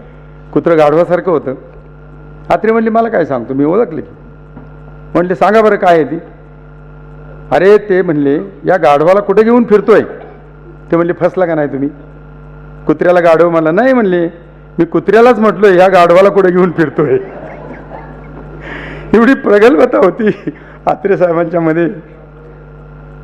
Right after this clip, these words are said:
पण विनोद आत्रेच करतात असं नाही, आपणही विनोद एकत्र बसल्यावर किती हास्य मस्करी होती, किती टाळ्या मारतो आपण. मुली मुली, महिला महिला तर किती बोलतात, कोणालाच काही कळत नाही, त्यांचं त्यांना कळतं का नाही माहीत नाही,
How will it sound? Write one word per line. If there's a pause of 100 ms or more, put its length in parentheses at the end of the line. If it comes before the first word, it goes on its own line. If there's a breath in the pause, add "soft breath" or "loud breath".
(260)
पण (140)
विनोद
आत्रेच
करतात
असं
नाही,
आपणही
विनोद (680 loud breath)
एकत्र
बसल्यावर
किती
हास्य
मस्करी
होती,
किती
टाळ्या
मारतो
आपण. (640 loud breath)
मुली
मुली,
महिला
महिला
तर
किती
बोलतात,
कोणालाच
काही
कळत
नाही,
त्यांचं
त्यांना
कळतं
का
नाही
माहीत
नाही,